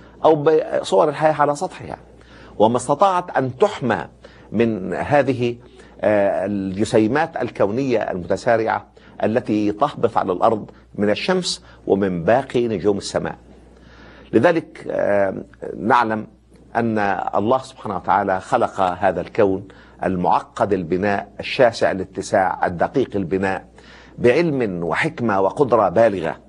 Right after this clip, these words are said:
بدأ الكون بعملية انفجار عظيم كما نرى في الصورة التي أمامنا. انفجر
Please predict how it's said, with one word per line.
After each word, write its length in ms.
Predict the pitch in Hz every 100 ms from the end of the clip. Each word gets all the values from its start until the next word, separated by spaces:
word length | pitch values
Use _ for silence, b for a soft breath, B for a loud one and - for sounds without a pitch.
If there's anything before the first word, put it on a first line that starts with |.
| - b b b
بدأ 280 | 104 127 113
الكون 400 | 107 - 123 104
بعملية 520 | 98 101 107 117 120
انفجار 460 | 95 85 92 95 82
عظيم 600 | 69 80 90 120 - - b b b
كما 240 | - 98 92
نرى 300 | 104 98 95 B B B _ _ _ _ _ _ -
في 320 | - 101 90
الصورة 380 | - - 107 92 76 -
التي 440 | 95 92 90 90 -
أمامنا. 560 | 82 90 110 117 156 160 B B B B -
انفجر 640 | 110 104 - 151 127 120